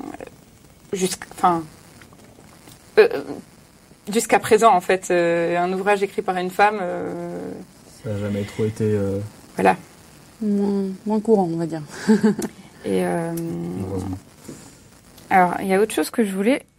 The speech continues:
Speaker 1: oui, par rapport à la, à la reconnaissance, pour revenir juste sur la reconnaissance,
Speaker 2: Ouais.
Speaker 1: euh, pour vous montrer à quel point en recherche, la place, euh, du premier auteur est importante, c'est que quand vous lisez un article scientifique, parfois vous avez des citations,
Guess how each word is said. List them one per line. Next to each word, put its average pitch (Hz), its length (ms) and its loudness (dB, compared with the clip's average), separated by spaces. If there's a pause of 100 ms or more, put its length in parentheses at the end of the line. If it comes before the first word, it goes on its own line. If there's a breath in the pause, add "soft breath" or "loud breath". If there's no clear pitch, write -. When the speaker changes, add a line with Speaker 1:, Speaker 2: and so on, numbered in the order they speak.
(520 soft breath)
Speaker 1:
oui, 269 140 6
par 220 120 2
rapport 220 280 4
à 220 60 6
la, 196 120 6
à 190 160 2
la 196 80 4
reconnaissance, 233 640 0
pour 190 180 -10
revenir 220 260 0
juste 220 360 -4
sur 190 160 -12
la 190 80 2
reconnaissance, 208 760 -2 (460 loud breath)
Speaker 2:
Ouais. 202 80 0
Speaker 1:
euh, 190 420 0 (260 loud breath)
pour 226 120 4
vous 220 80 4
montrer 240 300 0
à 285 100 4
quel 233 160 4
point 277 260 4
en 208 100 2
recherche, 233 680 2 (640 soft breath)
la 196 120 6
place, 254 540 4 (160)
euh, 185 320 4
du 180 480 -4 (1040)
premier 233 240 2
auteur 220 380 4
est 196 120 -4
importante, 220 540 -2 (340 loud breath)
c'est - 140 -2
que 214 100 0
quand 254 160 6
vous 254 140 0
lisez 233 200 0
un 233 100 6
article 196 400 -4
scientifique, 196 600 -6
parfois 285 280 0
vous 247 120 2
avez 233 220 6
des 220 100 2
citations, 226 480 -2